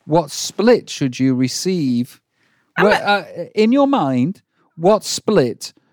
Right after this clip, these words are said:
Speaker 1: for the, for, like, you
Speaker 2: Five to ten.
Speaker 1: five to ten percent?
Speaker 2: Yeah.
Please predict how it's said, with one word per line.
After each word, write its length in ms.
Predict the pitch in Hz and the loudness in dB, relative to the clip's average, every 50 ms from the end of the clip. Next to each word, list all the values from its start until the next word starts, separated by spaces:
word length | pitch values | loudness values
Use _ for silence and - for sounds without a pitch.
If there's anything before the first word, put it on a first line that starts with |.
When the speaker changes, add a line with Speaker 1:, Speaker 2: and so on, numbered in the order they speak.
| _ _ | _ _
Speaker 1:
for 580 | _ - - 147 139 135 131 135 131 131 131 | _ -4 0 0 2 2 2 2 2 2 0
the, 520 | 123 127 - 139 131 131 131 131 127 87 - 113 | -2 -2 -2 0 2 2 2 0 -2 -4 -8 -12
for, 140 | - 151 | -12 -10
like, 420 | 127 135 139 131 135 135 120 - - _ _ | -6 -2 0 0 0 0 -4 -8 -16 _ _
you 180 | - 151 160 269 | -10 -4 0 2
Speaker 2:
Five 340 | 269 269 269 269 277 - - | 4 4 4 2 0 -2 -4
to 80 | 247 | -8
ten. 400 | 196 - 214 170 151 156 170 151 - _ _ _ _ _ _ _ _ _ _ _ _ | -8 -6 -6 -4 -4 -6 -8 -12 -14 _ _ _ _ _ _ _ _ _ _ _ _
Speaker 1:
five 480 | - - - 165 165 160 165 160 - | -6 0 2 4 4 4 2 0 -4
to 120 | - - 143 | -10 -16 -16
ten 420 | - - 151 147 143 143 143 139 | -8 -4 -2 0 0 0 -2 -4
percent? 500 | - 151 - - - 143 110 95 - - | -6 -10 -8 -6 -4 -4 -4 -6 -6 -6
Speaker 2:
Yeah. 240 | 311 302 202 180 | -6 -6 -4 -6